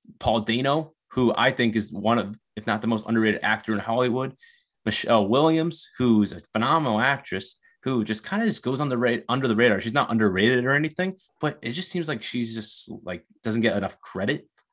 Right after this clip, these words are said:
I don't know. She's not in the headlines. She's not in the, a lot, like, any M C U type projects like that. Like, she's just under the radar. Like, she,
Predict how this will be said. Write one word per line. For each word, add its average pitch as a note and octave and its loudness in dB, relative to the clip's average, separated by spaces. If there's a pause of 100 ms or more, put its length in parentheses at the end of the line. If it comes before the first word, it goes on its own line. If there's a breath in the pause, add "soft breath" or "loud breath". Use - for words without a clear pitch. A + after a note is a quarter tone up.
I A2+ 2
don't A2+ 4
know. A2+ 4
She's A2 -4
not A2+ 2
in G#2 0
the F2+ -4
headlines. A2 2 (180 soft breath)
She's A2 0
not A2+ 2 (160)
in A#2 2
the, G2 -2 (360 soft breath)
a G2+ 4
lot, G#2 4
like, F#2 -2
any A2+ 0
M A2 0
C - -8
U G#2+ 6
type - -8
projects A#2+ 0
like A2 -2
that. A2 2
Like, G2 -6
she's - -10
just B2 -8
under A2+ 0
the G#2 2
radar. G2+ 2
Like, - -4
she, A2+ -2